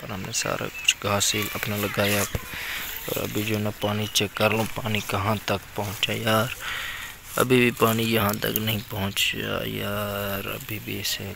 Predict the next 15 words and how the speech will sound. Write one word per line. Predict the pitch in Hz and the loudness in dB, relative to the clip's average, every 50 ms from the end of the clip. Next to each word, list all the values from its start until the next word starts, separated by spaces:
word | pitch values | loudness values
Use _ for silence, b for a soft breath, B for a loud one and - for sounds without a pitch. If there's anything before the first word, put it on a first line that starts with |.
| - - | -8 -8
काफ़ी | - 98 98 98 - - - - - - | -6 -6 -6 -6 -8 -10 -10 -6 -6 -6
time | - 98 92 90 95 98 | -4 -4 -6 -8 -8 -8
लगने | - - - - 98 98 - 82 | -8 -8 -8 -6 -6 -6 -6 -6
वाला | 87 90 - - - 95 | -6 -8 -6 -6 -4 -4
है। | - - - - | -4 -4 -4 -4
because | 107 107 - - - 117 117 120 123 123 117 - | -4 -4 -4 -2 0 0 2 4 4 4 4 2
क्योंकि | - - 123 123 117 127 - 127 120 113 120 | 2 2 2 2 2 4 4 4 6 8 10
यार | 123 120 117 | 10 10 8
ये | 117 117 143 113 | 6 4 2 0
जो | 120 117 120 123 | 0 2 2 2
है | 113 110 | 4 4
ना | 117 123 127 123 120 - - - - - - - B B B B B B B B B B B B B B - - | 4 4 4 4 2 0 -2 -6 -10 -10 -10 -10 B B B B B B B B B B B B B B -4 2
हम | - 107 110 117 120 120 123 | 4 6 6 6 6 6 6
इसे | 113 - 113 | 6 8 10
अपनी | 110 110 - - 117 117 117 | 10 8 8 4 2 4 4